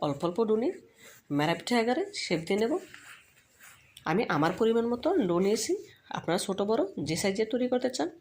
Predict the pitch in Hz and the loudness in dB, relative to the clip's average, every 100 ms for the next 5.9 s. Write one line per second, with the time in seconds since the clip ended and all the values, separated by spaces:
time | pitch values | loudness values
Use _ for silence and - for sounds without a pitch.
0 | _ - 165 170 208 202 214 339 415 - | _ -4 -2 0 0 0 2 0 -2 -14
1 | - - _ - 175 202 233 233 220 220 | -20 -20 _ -4 0 2 2 2 0 2
2 | 233 240 330 - - _ _ _ _ _ | 2 2 0 -4 -16 _ _ _ _ _
3 | - 151 160 269 233 - 156 170 226 254 | -8 -2 0 2 0 -2 0 2 2 0
4 | 226 220 240 233 226 240 - 339 - 185 | -2 -2 0 2 2 0 -2 -4 -4 -4
5 | 151 190 220 214 226 233 247 233 339 | 0 0 0 0 -2 -2 -2 -2 -2